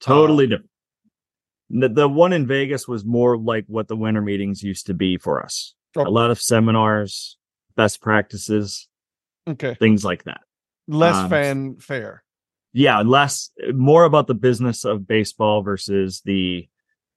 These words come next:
Speaker 2: business of baseball players.
Speaker 1: Okay.
Speaker 2: And then obviously the league meetings and the winter meetings. But for us, that was more best practices, seminars with your colleagues.
Speaker 1: Mm-hmm.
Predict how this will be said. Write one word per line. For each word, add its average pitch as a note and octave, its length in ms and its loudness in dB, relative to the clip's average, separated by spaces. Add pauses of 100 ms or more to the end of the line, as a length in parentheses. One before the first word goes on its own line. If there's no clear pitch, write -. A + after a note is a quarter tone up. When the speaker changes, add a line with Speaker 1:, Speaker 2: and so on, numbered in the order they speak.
(200)
Speaker 2:
business A2 400 4
of G2 160 0
baseball F#2 380 -2
players. F#2+ 680 -2 (140)
Speaker 1:
Okay. C3+ 260 -4 (1000)
Speaker 2:
And A#2 180 4
then A2 200 4
obviously G#2 580 2
the F#2 160 -4
league F#2 300 -6
meetings F2 440 -8
and F2 80 -8
the F2+ 60 -6
winter F2 220 -6
meetings. E2 420 -8
But F2 220 -4 (360)
for B2+ 160 6
us, A#2 200 2
that A#2+ 220 2
was G#2 200 0
more G#2 460 2 (220)
best A2 220 -2
practices, F#2+ 960 -2 (520)
seminars G#2+ 680 4
with G2 220 -4
your G2 80 -4
colleagues. F2+ 720 -2 (400)
Speaker 1:
Mm-hmm. A2 140 -12